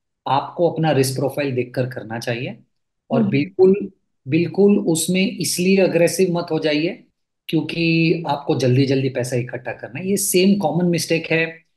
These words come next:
Speaker 1: जो, अ, simple भाषा में traders भी करते हैं।
Speaker 2: हम्म।
Speaker 1: तो trader दो दिन अगर loss करेंगे तो तीसरे दिन बड़ा bet लेते हैं क्योंकि
Speaker 2: ओके।
Speaker 1: उनको आगे वाले दो दिन का पैसा recover करना है। पर
Speaker 2: हम्म।
Speaker 1: इससे ये जरूरी नहीं है कि आप अच्छा कर पाएंगे, शायद आप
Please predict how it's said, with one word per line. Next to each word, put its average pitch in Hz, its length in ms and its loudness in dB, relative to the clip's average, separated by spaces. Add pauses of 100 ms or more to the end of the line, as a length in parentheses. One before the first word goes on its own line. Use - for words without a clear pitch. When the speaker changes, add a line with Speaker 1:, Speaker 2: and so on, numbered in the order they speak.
(340)
Speaker 1:
जो, 156 380 4 (240)
अ, 117 360 -4
simple 147 460 0
भाषा 127 340 0
में 175 160 0
traders 139 400 0
भी 127 140 -2
करते 127 300 -10
हैं। 120 120 -18 (280)
Speaker 2:
हम्म। 190 200 2
Speaker 1:
तो 165 80 0
trader - 440 -2
दो 170 100 6
दिन 175 160 4
अगर 165 240 0
loss 160 220 2
करेंगे 170 320 0
तो 202 240 -8
तीसरे 165 320 -2
दिन 165 180 2
बड़ा 143 180 2
bet 151 280 -2
लेते 147 240 0
हैं - 260 -8 (160)
क्योंकि 165 280 2
Speaker 2:
ओके। 156 80 0
Speaker 1:
उनको - 200 -8
आगे 156 180 -4
वाले 151 240 0
दो 143 160 -2
दिन 143 180 -4
का - 100 -4
पैसा 135 320 -2
recover 131 400 -2
करना 131 280 -10
है। 202 160 -14
पर 185 120 0
Speaker 2:
हम्म। 202 240 -8 (320)
Speaker 1:
इससे 170 220 0
ये 185 140 6
जरूरी 160 440 4
नहीं 190 160 6
है 202 140 2
कि 202 120 4
आप 180 360 0 (340)
अच्छा 151 260 -2
कर 151 240 -2
पाएंगे, 139 300 -2
शायद 165 360 0
आप 170 300 0